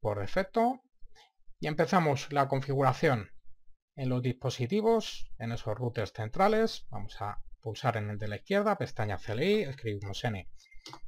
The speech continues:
Pulsamos Enter. Enter nuevamente, comando enable, ya sabéis, después de cada comando siempre Enter para confirmar. Y empezamos a configurar, configure terminal.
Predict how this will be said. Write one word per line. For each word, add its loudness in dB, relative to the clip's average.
Pulsamos -2
Enter. 4
Enter 4
nuevamente, 2
comando 2
enable, 4
ya -2
sabéis, 2
después 0
de 2
cada 0
comando 0
siempre 0
Enter 2
para -2
confirmar. 0
Y -10
empezamos -4
a -4
configurar, 0
configure -4
terminal. 2